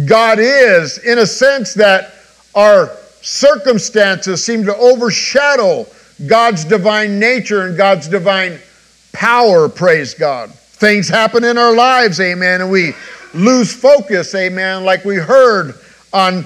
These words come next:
Sunday, praise God. But let me remi-, let me remind you that Jesus knows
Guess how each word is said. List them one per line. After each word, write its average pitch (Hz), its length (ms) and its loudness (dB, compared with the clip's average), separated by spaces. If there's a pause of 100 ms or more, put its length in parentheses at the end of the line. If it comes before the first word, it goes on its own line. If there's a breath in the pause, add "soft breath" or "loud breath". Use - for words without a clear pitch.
(120)
Sunday, 196 680 0
praise 170 440 -2
God. 151 420 0 (300 loud breath)
But 214 160 2
let 262 200 4
me 302 60 -8
remi-, 269 500 -2
let 269 160 2
me 294 100 -8
remind 254 680 0
you 214 160 -2
that 202 260 0
Jesus 220 720 -6
knows 214 340 -4